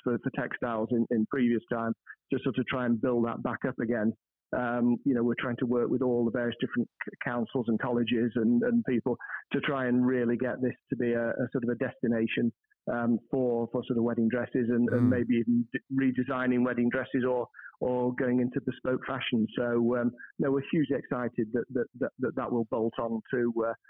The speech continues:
Speaker 1: the, the hundred and fifty year, um, history of Ainsworth and bring us into a new chapter and a new future, hopefully.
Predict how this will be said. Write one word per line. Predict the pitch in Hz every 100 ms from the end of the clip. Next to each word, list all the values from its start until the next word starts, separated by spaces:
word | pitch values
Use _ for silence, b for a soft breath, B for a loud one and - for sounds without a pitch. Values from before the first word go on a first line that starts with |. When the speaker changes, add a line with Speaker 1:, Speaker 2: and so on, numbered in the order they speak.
| b b -
Speaker 1:
the, | 120 131
the |
hundred | 123 117 120 113
and | 117 117 110 131
fifty | 107 123
year, | 117 117 110 - 131
um, | 113 117 117 113 - -
history | 139 - 120
of | 117
Ainsworth | 117 117 113 117 - - B B
and | 123 123
bring | 135 127
us | 120
into | 123 135
a |
new | 120 123
chapter | 131 127 - 127
and | 127
a |
new | 127 127
future, | 135 139 -
hopefully. | 113 110 113